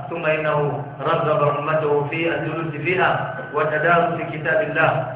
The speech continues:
وبشر أصحاب هذه المجالس الكريمة ببشائر.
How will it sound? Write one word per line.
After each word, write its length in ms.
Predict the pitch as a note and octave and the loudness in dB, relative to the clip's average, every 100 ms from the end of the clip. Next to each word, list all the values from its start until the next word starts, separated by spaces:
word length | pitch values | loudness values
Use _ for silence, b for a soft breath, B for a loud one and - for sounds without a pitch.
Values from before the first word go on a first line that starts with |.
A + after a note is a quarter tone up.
| - C3 | -10 -6
وبشر 440 | C#3 D#3 D#3 D3+ | -2 0 0 0
أصحاب 680 | C#3 - - D#3+ D#3+ D3+ C#3+ | 0 0 0 2 4 4 2
هذه 280 | D#3+ D#3 C#3+ | 2 2 0
المجالس 640 | C#3+ C#3+ D3+ E3 D#3 D3 | -2 -2 2 2 2 -2
الكريمة 420 | - D#3+ F#3 F#3 - - - - | 0 2 2 2 2 -2 -6 -6
ببشائر. 640 | D#3 D3 D3 E3 F#3 F#3 | -2 0 0 4 4 4